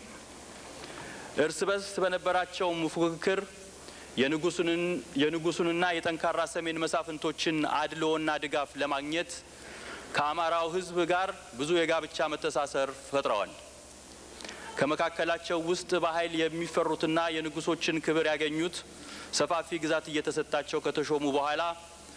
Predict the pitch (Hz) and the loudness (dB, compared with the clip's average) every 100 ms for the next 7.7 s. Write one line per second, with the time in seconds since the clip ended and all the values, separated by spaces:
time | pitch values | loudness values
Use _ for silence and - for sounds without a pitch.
0 | - - - 147 156 - 160 156 160 156 | -14 -2 0 2 2 2 2 2 2 2
1 | 147 143 143 143 135 151 170 170 - - | 2 2 0 0 0 2 2 -2 -12 -14
2 | - - - - 127 156 160 170 170 156 | -14 -14 -6 2 4 4 0 2 2 2
3 | 135 151 156 147 143 143 143 131 139 127 | 2 2 2 0 0 2 0 0 0 2
4 | 123 120 117 92 - - - - - - | 2 2 0 -2 -6 -16 -16 -16 -16 -14
5 | - - - - - - - - - - | -14 -14 -12 -10 -6 -4 -4 -4 -4 2
6 | 117 135 165 156 175 175 190 - - 127 | 4 4 0 2 0 0 -4 -12 -4 0
7 | 139 156 170 170 160 175 175 | 2 2 2 2 4 4 4